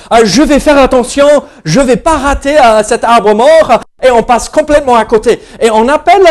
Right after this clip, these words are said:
l'ami, et qu'est-ce qu'il dit ? « Oh non, non, non, non, non, il faut revenir, c'est pas un arbre, c'est un buisson qui est mort, là, vous avez, vous savez, vous avez loupé, là, ça. » Et on revient, on fait marche arrière, et on retrouve jamais.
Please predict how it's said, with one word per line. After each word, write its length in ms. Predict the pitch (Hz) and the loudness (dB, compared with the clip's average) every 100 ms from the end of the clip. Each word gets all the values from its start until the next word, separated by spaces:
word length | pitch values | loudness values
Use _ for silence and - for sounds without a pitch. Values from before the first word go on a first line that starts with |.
| 294 | 2
l'ami, 400 | 285 285 349 359 - - | 0 0 -2 -4 -8 -6
et 80 | - | -4
qu'est-ce 240 | 240 311 - | -2 -4 -4
qu'il 100 | 240 | -4
dit ? « 120 | 269 | -4
Oh 200 | 311 403 453 | -2 -2 0
non, 100 | 453 | -2
non, 220 | 440 415 403 | -2 -2 -4
non, 140 | 403 | -4
non, 260 | 392 370 320 | -4 -2 0
non, 60 | |
il 100 | 294 | -2
faut 160 | - 294 | -2 -2
revenir, 460 | 311 320 320 349 | -2 -2 -4 -6
c'est 120 | - 277 | -8 -6
pas 180 | 311 | -4
un 80 | 277 | -4
arbre, 280 | 277 302 269 | -2 -2 -2
c'est 220 | 240 233 | -2 -8
un 80 | 233 | -8
buisson 560 | 214 233 220 247 254 240 | -8 -12 -12 -12 -12 -12
qui 120 | 214 | -10
est 40 | 185 | -10
mort, 440 | 214 240 240 190 | -8 -10 -4 -4
là, 160 | 220 233 | -2 -4
vous 240 | 190 190 | -6 -2
avez, 200 | 285 262 | 0 0
vous 100 | 240 | -4
savez, 280 | 240 349 349 | -6 -4 -6
vous 120 | 330 | -2
avez 220 | 349 349 359 | 0 0 -2
loupé, 320 | 359 392 370 | -4 -4 -4
là, 260 | 339 302 | -4 -4
ça. » 400 | 233 320 311 254 - _ _ _ - | -4 -2 -2 -6 -14 _ _ _ -4
Et 180 | 240 233 208 | 0 2 0
on 120 | 233 | 0
revient, 340 | - 311 311 294 | -2 -2 -2 -2
on 80 | 233 | -2
fait 200 | 233 233 | -2 -2
marche 260 | 226 254 - | -4 -6 -4
arrière, 420 | 196 208 277 254 | -4 -2 -2 -4
et 80 | 240 | -8
on 160 | 247 247 | -6 -4
retrouve 420 | 262 254 247 208 | -4 -2 -2 0
jamais. 380 | 185 208 196 | -2 -4 -6